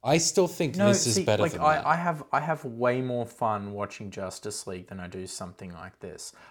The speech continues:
Speaker 2: I'd rather watch something absolutely shit itself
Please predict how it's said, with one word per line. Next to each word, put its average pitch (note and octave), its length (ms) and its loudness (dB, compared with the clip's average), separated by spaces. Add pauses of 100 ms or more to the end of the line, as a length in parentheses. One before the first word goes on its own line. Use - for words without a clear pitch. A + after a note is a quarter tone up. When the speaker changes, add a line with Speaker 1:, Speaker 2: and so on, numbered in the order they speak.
Speaker 2:
I'd B2+ 160 2
rather D#3 240 2
watch C#3+ 220 -2
something A#2 580 -6
absolutely G#2+ 580 -4
shit - 400 -4
itself F#2+ 680 -8